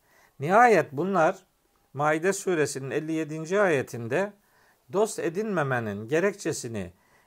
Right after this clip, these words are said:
ifade ederken Allahu Teala buyuruyor ki, "Bu adamlar sizin dininizi oyun ve eğlence edinen adamlardır." "اَلَّذ۪ينَ اتَّخَذُوا د۪ينَكُمْ هُزُوًا وَلَعِبًا."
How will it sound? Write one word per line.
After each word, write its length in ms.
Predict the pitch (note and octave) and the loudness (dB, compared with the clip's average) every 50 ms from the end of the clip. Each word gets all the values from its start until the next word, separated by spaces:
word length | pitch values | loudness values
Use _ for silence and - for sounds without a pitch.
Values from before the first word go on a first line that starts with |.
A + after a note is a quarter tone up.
| _ _ | _ _
ifade 420 | - C#3+ - E3 D#3+ E3 D#3+ F#3 F#3+ | -12 -2 4 4 4 6 6 2 0
ederken 380 | F#3+ F#3+ G#3+ G#3+ G#3 - D#3+ | 4 6 4 4 4 2 0
Allahu 320 | D#3 D#3 D#3 D#3 D3+ D3 C#3+ | 2 4 6 6 6 6 4
Teala 340 | - D3+ C#3 C#3 C#3 C#3 C#3 | 2 0 0 2 0 0 0
buyuruyor 300 | E3+ G#3+ B3 C4+ - C3+ | -2 -4 -2 -4 -6 -4
ki, 200 | - A2+ A2+ C#3+ | -6 -8 -2 4
"Bu 100 | G3+ A#3+ | 6 6
adamlar 580 | B3+ A#3 A#3+ A3 F3+ D3 B2 A2+ C3+ D#3+ F3+ _ _ _ _ _ - _ | 6 8 8 6 6 6 4 4 2 2 0 _ _ _ _ _ -20 _
sizin 420 | _ - - E3+ F#3 A3+ A#3+ A3+ G3+ | _ -14 -10 -6 -4 -4 -4 0 2
dininizi 720 | G#3+ G3+ F#3+ F3+ D#3+ D3 C#3+ B2+ C3 E3+ G#3 A3+ A3 G#3 _ _ _ _ _ _ | 2 2 2 0 -2 -2 -4 -4 -2 -2 -2 -2 -2 -6 _ _ _ _ _ _
oyun 420 | F3 F#3+ G3 G#3 A#3+ B3 A#3+ A3 F#3+ | 4 4 6 4 2 0 0 4 4
ve 80 | G3 | 6
eğlence 540 | F#3 F#3+ F#3+ F#3+ F#3 G3 G3 F#3+ F#3+ G3 A3+ | 8 8 8 8 6 6 4 4 6 6 8
edinen 400 | A3 F#3+ C3+ C#3+ C3+ B2 A2 G2+ | 8 8 4 2 2 2 2 2
adamlardır." 760 | G2+ G2 F#2 G#2 G2 G2 F#2+ F2+ E2+ E2 - - - - _ _ _ _ _ _ _ _ _ _ _ _ _ _ _ _ _ _ _ _ _ _ _ _ _ _ _ _ _ _ _ _ _ | 0 0 0 -2 -2 -2 -4 -6 -8 -10 -12 -16 -20 -20 _ _ _ _ _ _ _ _ _ _ _ _ _ _ _ _ _ _ _ _ _ _ _ _ _ _ _ _ _ _ _ _ _
"اَلَّذ۪ينَ 500 | C#3 D3 D3 D#3+ E3 E3 G#3 G#3 G3 F3 | -2 0 2 0 2 2 2 2 2 2
اتَّخَذُوا 540 | E3+ - G3+ F3+ D#3+ E3 D3+ C#3+ D3 D3 D3+ | 2 2 0 2 2 2 0 0 -2 -2 -2
د۪ينَكُمْ 540 | F#3+ G#3+ G3 E3+ D3+ C#3+ - F3+ F3 F#3 A3 | -2 -2 0 0 0 -2 -2 -4 -2 0 -2
هُزُوًا 300 | G#3+ F3+ G3 G#3 A3 G#3+ G#3 G3+ | -2 0 2 4 4 4 4 2
وَلَعِبًا." 460 | F#3+ F3+ D#3+ C3 A#2+ G#2+ F#2 F#2 | 4 4 4 4 2 -2 -6 -8